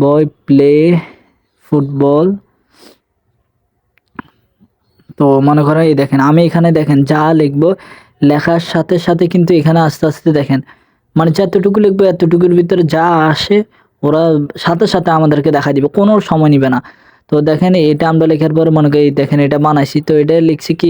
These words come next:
এটার জন্য, তো এটার জন্য আমরা লিখছি a boy play in football। এই দেখেন এই বয় লেখার সাথে সাথে দেখছেন এখানে চলে আসছে। দেখেন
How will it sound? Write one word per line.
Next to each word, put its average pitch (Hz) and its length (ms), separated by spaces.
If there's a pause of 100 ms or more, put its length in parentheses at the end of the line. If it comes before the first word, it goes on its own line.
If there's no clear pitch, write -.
এটার 147 240
জন্য, 160 180 (460)
তো - 60 (220)
এটার 151 220
জন্য 160 120 (100)
আমরা 156 200
লিখছি 151 280 (480)
a - 20 (160)
boy 151 260 (640)
play 156 260 (160)
in 156 100 (380)
football। 151 480 (2250)
এই 147 140
দেখেন 143 240 (180)
এই 160 80 (100)
বয় 156 220
লেখার 147 240
সাথে 151 180
সাথে 156 200
দেখছেন 143 280
এখানে 143 220
চলে 139 200
আসছে। - 220 (1600)
দেখেন 147 420